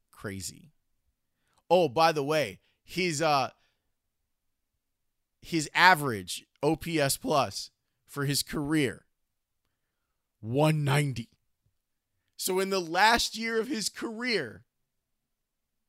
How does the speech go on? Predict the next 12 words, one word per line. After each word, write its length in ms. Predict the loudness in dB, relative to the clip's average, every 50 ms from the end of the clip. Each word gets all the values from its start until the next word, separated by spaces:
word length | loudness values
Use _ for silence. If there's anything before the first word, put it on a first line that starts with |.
| _ _ _ _ _ _ _ _ _ _ _ _ _ _ _ _ _ _ _ _ _ _ _ _ _ _ _ _ _ _ _ _ _ _ _ _ -20
he 400 | -20 -16 -12 -6 -2 -2 0 0
was 260 | 2 0 0 -2 -4 _ _ _ _ _
on 260 | 2 4 4 4 2
his 260 | 2 0 -2 -2 -4
number 560 | -2 -2 0 0 0 -2 -6 -8 -8 -10 -14 _ _ _
for 540 | -20 -8 -4 -2 0 2 2 2 0 -2 -4
his 260 | -4 -4 -2 -2 -2
productivity 840 | -4 -4 -2 -2 0 0 -2 -2 -2 -4 -4 -4 -4 -6 -6 -6
throughout 360 | -6 -6 -4 -2 -2 -2 -2 -2
his 160 | -4 -4 -4
entire 560 | -6 -6 -6 -6 -4 -4 -4 -4 -6 -8 -10
career. 480 | -12 -14 -12 -12 -12 -12 -14 -16 -20